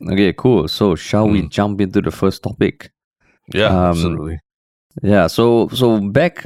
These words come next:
Speaker 1: uh, in, uh, end of February, twenty-seventh February, uh, that week, uh, Pritam Singh, the leader of the opposition, suggested the idea of an English test for future Singapore citizens, like, to, to make it part of, um,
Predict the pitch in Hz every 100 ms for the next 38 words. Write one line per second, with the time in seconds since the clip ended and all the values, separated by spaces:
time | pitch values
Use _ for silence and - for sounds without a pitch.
0 | - 101 92 92 - 104 101 95 92 92
1 | 87 87 87 85 104 127 95 - 101 98
2 | 101 92 113 - 95 95 92 95 95 98
3 | 95 90 95 95 98 98 - _ - 92
4 | 92 107 - 95 123 - - _ _ -
5 | 87 85 - 117 123 120 - 107 104 95
6 | 95 104 95 104 - 95 90 - 90 95
7 | - _ _ _ _ - - 123 - 135
8 | - 180 131 101 92 95 110 113 90 78
9 | 87 90 85 104 113 117 117 - - 104
10 | - - - - 90 85 - 104 - 107
11 | - 90 95 95 - 85 82 82 - -
12 | 104 98 - - - - 101 - _ _
13 | _ _ _ - - 120 120 143 131 127
14 | 87 95 90 92 87 87 87